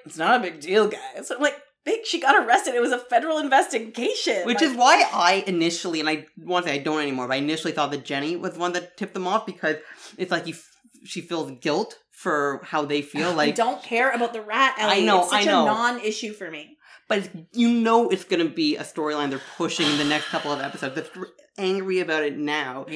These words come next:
Speaker 2: They're
Speaker 1: well
Speaker 2: gonna be angry about it for the next six episodes or whatever.
Speaker 1: Well, did you see the season trailer when it, it shows, um, Meredith, no, Jen screaming over Meredith,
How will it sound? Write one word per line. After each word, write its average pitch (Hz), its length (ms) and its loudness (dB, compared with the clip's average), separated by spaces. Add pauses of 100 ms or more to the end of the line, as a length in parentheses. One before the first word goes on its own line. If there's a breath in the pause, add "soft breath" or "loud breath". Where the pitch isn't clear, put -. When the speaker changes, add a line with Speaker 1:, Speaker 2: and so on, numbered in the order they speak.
Speaker 2:
They're - 40 0
Speaker 1:
well 165 80 0
Speaker 2:
gonna 180 100 2
be 190 160 2
angry 160 360 -2
about 151 220 0
it 143 80 -4
for 151 80 -16
the 151 80 -4
next 143 340 -2
six 147 220 -10
episodes - 480 -8
or - 60 -12
whatever. - 180 -10
Speaker 1:
Well, - 40 -12
did 214 160 -10
you 349 60 -6
see 240 260 -12
the 214 120 -12
season 190 320 -14
trailer 156 420 -8
when 120 220 -10
it, 117 100 -16
it 135 380 -14
shows, 135 640 -6 (560)
um, 110 600 -10 (600)
Meredith, 143 960 -4 (840 soft breath)
no, 160 160 -4
Jen 170 380 0
screaming 170 840 -6
over 135 240 -4
Meredith, 151 520 -8